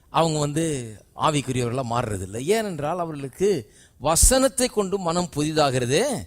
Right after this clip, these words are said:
கிடையாது. அவர்கள் யாரும் வசனத்தை போதிச்சு, புதிய எண்ணங்களை உருவாக்கி,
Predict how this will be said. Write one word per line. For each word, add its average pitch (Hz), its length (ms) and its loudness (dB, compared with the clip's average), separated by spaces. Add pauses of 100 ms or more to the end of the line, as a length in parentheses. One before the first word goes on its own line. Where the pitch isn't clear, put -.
(520)
கிடையாது. 123 300 0
அவர்கள் 110 260 -2
யாரும் 156 240 -2
வசனத்தை 143 420 -2
போதிச்சு, 147 520 -4 (340)
புதிய 156 360 -2 (120)
எண்ணங்களை 135 400 -2
உருவாக்கி, 127 580 -2